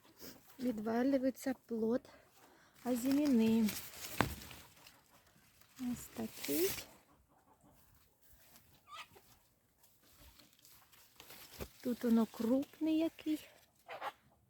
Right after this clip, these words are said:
вже жовтий. От. А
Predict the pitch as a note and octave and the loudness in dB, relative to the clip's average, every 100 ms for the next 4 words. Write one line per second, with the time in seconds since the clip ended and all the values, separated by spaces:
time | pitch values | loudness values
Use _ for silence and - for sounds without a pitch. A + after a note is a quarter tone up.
0 | - A#3+ A#3+ A3 A3+ A3+ A3 - A#3+ A3+ | -6 0 0 0 2 2 0 -4 -4 -4
1 | - _ _ _ _ _ _ _ _ _ | -6 _ _ _ _ _ _ _ _ _
2 | _ _ _ - B3 A#3 A3+ - - - | _ _ _ -12 -6 -4 -6 -12 -20 -20
3 | - - - - - - - - - - | -20 -20 -20 -20 -20 -20 -20 -20 -20 -20
4 | - - - - - - _ _ _ _ | -20 -20 -20 -20 -20 -20 _ _ _ _
5 | - - - - - - _ - A#3 B3 | -20 -20 -20 -20 -20 -20 _ -10 -6 -4